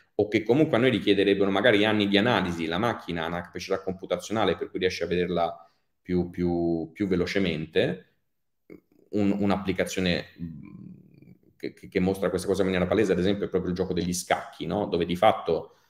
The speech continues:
le macchine battono gli umani perché hanno più capacità di calcolo e ad alti livelli gli scacchi sono, sono capacità di calcolo. C'è stata la finale adesso dei mondiali dove <laughs> li vedevi arrivavano a fine partita, erano esausti,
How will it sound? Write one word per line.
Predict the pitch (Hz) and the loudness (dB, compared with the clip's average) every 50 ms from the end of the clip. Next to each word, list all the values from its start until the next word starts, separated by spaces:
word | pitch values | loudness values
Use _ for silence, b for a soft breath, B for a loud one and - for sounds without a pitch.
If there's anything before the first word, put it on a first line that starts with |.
| b b _ | b b _
le | - 82 87 | -6 -2 0
macchine | 92 101 104 - - 90 87 | 2 2 2 0 0 -2 2
battono | 87 85 85 - 90 87 85 85 | 2 2 2 2 0 -2 0 0
gli | 87 | 0
umani | 90 95 104 113 101 87 87 92 - | 2 2 4 4 2 2 0 -4 -6
perché | - 90 - - - 85 | -8 -8 -6 -2 0 0
hanno | 110 101 - | 0 0 0
più | 90 85 | -2 -2
capacità | - 82 - 80 - - 76 - 82 | -2 -2 -2 -2 -4 -4 -4 -4 -4
di | 82 76 | -4 0
calcolo | - 101 95 85 85 - - 78 80 78 82 - | 4 4 4 4 4 0 -2 -2 0 0 0 0
e | - 82 | -2 -2
ad | 85 82 | -2 -2
alti | 85 - - - | -4 -4 -4 -4
livelli | 107 85 80 78 80 85 90 90 90 90 85 82 82 82 85 | -2 0 0 0 2 0 0 0 0 0 0 0 -2 -4 -6
gli | 87 90 | -6 -6
scacchi | 90 - - 80 80 - - - 90 | -6 -4 -2 -4 -4 -4 -6 -6 -6
sono, | 87 - 82 82 82 80 80 80 78 - _ _ _ _ _ _ | -4 -4 -4 -4 -2 -4 -4 -6 -8 -12 _ _ _ _ _ _
sono | - - 87 85 | -6 -4 -4 -2
capacità | 87 85 80 - 82 - - - 87 | -2 -2 -2 -2 -4 -4 -4 -4 -2
di | 85 85 76 | -2 -2 -2
calcolo. | - 82 143 - - - - 78 90 107 139 139 - - _ _ _ _ _ _ _ _ _ _ _ _ _ _ | 0 0 0 -2 -2 0 2 2 4 2 2 -2 -6 -12 _ _ _ _ _ _ _ _ _ _ _ _ _ _
C'è | - 101 | -4 0
stata | - 104 95 95 | 2 2 4 4
la | 92 90 | 2 2
finale | 90 95 95 92 90 90 | 2 2 2 4 4 4
adesso | 90 90 90 - | 4 2 0 0
dei | 90 87 | 0 0
mondiali | 87 90 90 92 104 110 98 85 | 2 2 4 6 6 6 6 6
dove | 82 82 82 - - - - - - - - | 4 2 2 0 -2 -4 -10 -14 -18 -20 -20
<laughs> | - - | -10 -6
li | - 87 | -4 0
vedevi | 85 95 104 98 90 | 4 6 6 6 6
arrivavano | 85 87 87 87 90 90 87 87 85 | 4 2 2 2 2 2 2 0 0
a | 85 - | -2 -2
fine | - 90 87 87 | -2 -2 0 0
partita, | 90 90 90 113 95 87 87 | 0 -2 -2 -2 0 0 0
erano | 85 82 | 0 0
esausti, | 82 80 87 101 95 87 90 - - - - - 80 - - | 0 0 2 4 4 4 2 0 -4 -6 -6 -8 -8 -8 -10